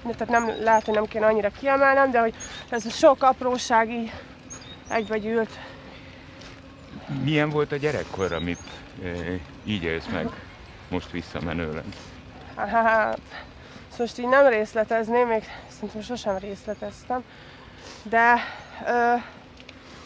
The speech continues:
Speaker 1: nehéz volt. Még nem jött el az az idő, hogy én arról beszéljek, én úgy gondolom. Ö, sajnáltatni se akarom magam, mert aki tudja a sztorimat, akkor mindenki az, hogy ja, izé,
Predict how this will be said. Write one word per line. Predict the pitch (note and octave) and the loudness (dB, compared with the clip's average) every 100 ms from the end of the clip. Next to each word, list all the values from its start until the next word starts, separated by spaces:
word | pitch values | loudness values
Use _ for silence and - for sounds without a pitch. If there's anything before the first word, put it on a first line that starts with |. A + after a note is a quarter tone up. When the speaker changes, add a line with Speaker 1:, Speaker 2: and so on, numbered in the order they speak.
| - - | -12 6
Speaker 1:
nehéz | D#4+ C#4+ G#3+ G3+ | 8 8 6 2
volt. | G3+ G3 G3+ - | 0 2 0 -2
Még | A#3+ C4+ | 4 8
nem | D#4+ D#4+ | 8 8
jött | B3 - | 6 4
el | A#3 | 4
az | A3 | 4
az | A3 A3 | 2 -2
idő, | G#3+ A3 | 0 0
hogy | A3+ | 0
én | G#3 G#3 | 0 2
arról | G3+ G3+ G3+ | 2 0 0
beszéljek, | G3+ - G#3 F#2+ G2 | -4 -6 -6 -6 -4
én | - G3 | -4 -4
úgy | G3 | -4
gondolom. | G#3 A3 A#3+ C4 C#4 - - - - - - - - - - | -4 -2 2 2 0 -2 -20 -20 -20 -20 -20 -20 -20 -14 -2
Ö, | B3 B3 B3+ B3+ - - - - - - - | 2 4 4 2 -2 -16 -20 -20 -20 -20 -2
sajnáltatni | B3+ A3+ A3+ A3+ A3+ A#3+ | 2 6 6 4 -2 -2
se | - | 0
akarom | A#3 A#3 B3 B3 | 0 2 -2 0
magam, | B3 B3+ C4+ | 2 4 4
mert | B3+ G#3+ G#3 - - - - | 6 4 4 -6 -18 -14 -2
aki | C4 C4 | -2 0
tudja | C#4 C4 A3+ | -4 0 2
a | A3 | 2
sztorimat, | - B3+ A3+ A3 | 2 2 4 2
akkor | A3+ A3+ | 0 0
mindenki | A#3+ A#3+ G#3+ G#3 A3 | 2 4 2 0 -2
az, | A3 A#3+ | 0 -4
hogy | A3 - - - | -8 -10 -10 2
ja, | C#4 C4+ C4+ B3+ | 4 6 6 4
izé, | B3+ A3 C4 | 2 4 4